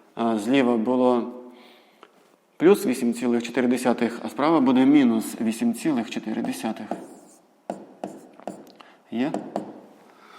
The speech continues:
Ну, гаразд. Зліва ікс можна винести за дужки.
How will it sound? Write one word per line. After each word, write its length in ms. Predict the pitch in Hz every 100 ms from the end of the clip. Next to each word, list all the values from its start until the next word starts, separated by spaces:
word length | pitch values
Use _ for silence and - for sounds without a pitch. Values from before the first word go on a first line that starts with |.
| - -
Ну, 80 | 120
гаразд. 340 | 127 107 - - -
Зліва 400 | 110 131 180 135
ікс 260 | 131 143 -
можна 280 | 120 113 113
винести 360 | 127 113 120
за 80 | 120
дужки. 340 | 139 - -